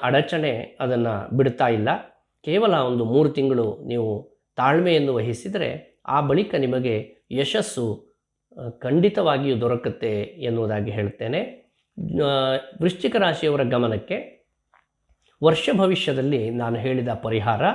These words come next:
ಅದನ್ನು ನೀವು ಅವಶ್ಯವಾಗಿ ಮಾಡಿದರೆ ನಿಮಗೆ ಖಂಡಿತವಾಗಿಯೂ ಕೂಡ ನಿರಾಸೆ ಉಂಟಾಗುವುದಿಲ್ಲ.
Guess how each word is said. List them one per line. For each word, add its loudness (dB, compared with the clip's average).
ಅದನ್ನು 4
ನೀವು 4
ಅವಶ್ಯವಾಗಿ 2
ಮಾಡಿದರೆ -2
ನಿಮಗೆ 2
ಖಂಡಿತವಾಗಿಯೂ 2
ಕೂಡ -2
ನಿರಾಸೆ 0
ಉಂಟಾಗುವುದಿಲ್ಲ. -4